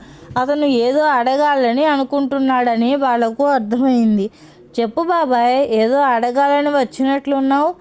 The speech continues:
అన్నాడు పరశురాం పెద్ద కొడుకు పార్థు. "మీ చెల్లికి ఒక కోరిక ఉందిరా" అంటూ సందేహిస్తూ ఆగాడు అనంతం.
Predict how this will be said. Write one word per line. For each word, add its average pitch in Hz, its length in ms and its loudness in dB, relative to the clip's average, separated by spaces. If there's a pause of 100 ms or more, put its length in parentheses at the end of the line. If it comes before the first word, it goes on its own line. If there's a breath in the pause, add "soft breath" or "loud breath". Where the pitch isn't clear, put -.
(280 loud breath)
అన్నాడు 262 580 0
పరశురాం 269 540 0
పెద్ద 247 260 -2
కొడుకు 247 480 -2
పార్థు. 220 640 -2 (480 soft breath)
"మీ 277 320 0
చెల్లికి 277 540 0
ఒక 302 180 0
కోరిక 254 540 0
ఉందిరా" 214 800 0 (420)
అంటూ 247 380 0
సందేహిస్తూ 277 920 0
ఆగాడు 240 600 0
అనంతం. 226 600 -2